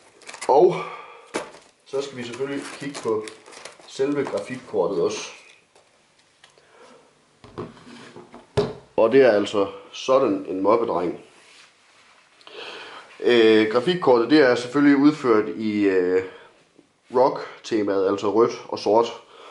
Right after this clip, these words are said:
Og du kan også se hernede i hjørnet, at det faktisk er et Republic of Gamers grafikkort.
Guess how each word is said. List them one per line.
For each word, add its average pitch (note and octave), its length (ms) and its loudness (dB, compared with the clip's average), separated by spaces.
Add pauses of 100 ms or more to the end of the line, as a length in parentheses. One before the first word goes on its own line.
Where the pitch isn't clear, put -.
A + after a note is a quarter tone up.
(200)
Og A2 300 4 (140)
du A#2 80 -2
kan A#2+ 100 2
også A#2 160 4
se A#2+ 300 4
hernede A2 500 2
i - 20 -2
hjørnet, G#2+ 440 4 (160)
at - 320 -6 (280)
det G#2 100 -10
faktisk G#2+ 440 -2
er A2+ 280 2
et - 240 -8 (120)
Republic G#2+ 480 -2
of F#2+ 140 -6
Gamers G#2 500 -2
grafikkort. - 600 -10